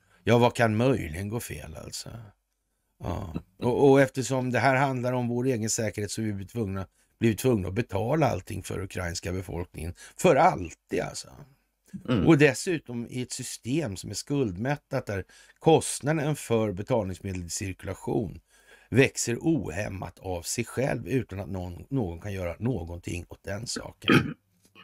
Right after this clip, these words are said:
Speaker 2: Ja, men det är inga problem för, ja, vår, våran före detta riksbankschef, han kunde låna ut oändligt med pengar. Det måste vår nya kunna göra också.
Speaker 1: Mm, ja.
Speaker 2: Så jag, jag ser inte problemet där.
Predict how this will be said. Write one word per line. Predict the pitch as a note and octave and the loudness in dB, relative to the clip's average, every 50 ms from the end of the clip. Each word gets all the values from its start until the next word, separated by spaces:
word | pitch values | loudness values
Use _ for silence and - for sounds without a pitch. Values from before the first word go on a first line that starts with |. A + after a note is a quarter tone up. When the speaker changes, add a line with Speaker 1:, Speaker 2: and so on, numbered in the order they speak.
| _ - - | _ -20 -10
Speaker 2:
Ja, | - - G2+ | -4 -2 0
men | A#2 B2+ C3+ C#3 | 2 2 4 4
det | C#3 | 6
är | G2+ D#2+ | 6 8
inga | - D#3 E3+ D3+ C#3 | 8 8 8 6 6
problem | C3+ - D3+ D3+ D#3+ C#3+ F2+ C#2+ B1 C#2+ D#2+ E2+ | 4 2 0 2 2 2 0 0 0 0 -2 0
för, | - A2 A#2 A#2 A2+ - | 2 4 4 4 4 2
ja, | D#2 C#3 B2 F2 C2+ | 0 0 0 0 0
vår, | B1 G#2+ B2+ B2+ G#2+ | 0 2 4 4 4
våran | D2+ F2+ B2 C3 C3 B2+ A#2+ B2+ B2 A#2+ A2+ - - - _ _ _ _ _ _ _ _ _ _ | 4 2 0 2 2 4 4 4 4 2 2 -2 -4 -10 _ _ _ _ _ _ _ _ _ _
före | - G2+ G#2+ | -2 0 2
detta | - A#2+ - - _ _ - C#2 | 2 2 2 0 _ _ 4 4
riksbankschef, | - - - - - - - F#2+ - - E2 C#2 - - | 4 4 0 -4 -4 -4 -4 -4 0 2 2 2 2 2
han | - E2+ | 0 -2
kunde | - - G#2 B2+ C#3 | 0 0 0 2 4
låna | E3 E3 D#2+ E2 E2 | 6 8 8 8 8
ut | D2 - - - | 8 6 4 4
oändligt | - - B1+ - - - - D2 | 4 4 4 2 -2 -6 -6 -4
med | - B2+ B2+ | -4 -2 2
pengar. | - D#2 - F#2 D#2+ D2+ | 2 2 2 2 2 2
Det | D2 | 4
måste | E2+ G#2+ A#2 - - F2+ | 4 2 2 2 0 2
vår | E2+ F2+ F2 - | 4 4 4 4
nya | G2 F#2+ D2+ C2+ C2 | 4 4 4 4 2
kunna | - C#2+ D2+ D2 | 2 2 2 2
göra | C#2 C2+ C2 | 4 2 2
också. | - - - _ - - - - _ _ | 0 -4 -10 _ -16 -18 -18 -18 _ _
Speaker 1:
Mm, | G2 G#2 G2+ F#2+ F2+ E2 D#2 F2 F2 F#2 F#2 - _ _ _ | 0 2 2 2 2 0 -2 -4 -6 -8 -12 -16 _ _ _
ja. | - G2 F2 D#2+ C#2+ B1+ B1+ E2+ E2+ F#2+ G#2 _ _ _ _ _ _ _ _ _ _ _ _ _ _ _ _ _ _ - | -2 0 0 0 -2 -4 -8 -12 -12 -14 -18 _ _ _ _ _ _ _ _ _ _ _ _ _ _ _ _ _ _ -14
Speaker 2:
Så | - - - | -8 0 4
jag, | D#2+ D2+ B1+ C2 | 4 6 6 6
jag | C#2 C#2 D#2+ | 6 4 4
ser | E2+ - - C3 B2+ | 4 2 2 4 4
inte | B2+ - - A2 | 2 2 2 0
problemet | - - G#2 G2+ G2+ F#2+ D#2+ D2+ D#2 D#2 D2+ - | 2 2 0 2 4 4 4 4 2 0 -4 -2
där. | - D3+ - | -2 -4 -4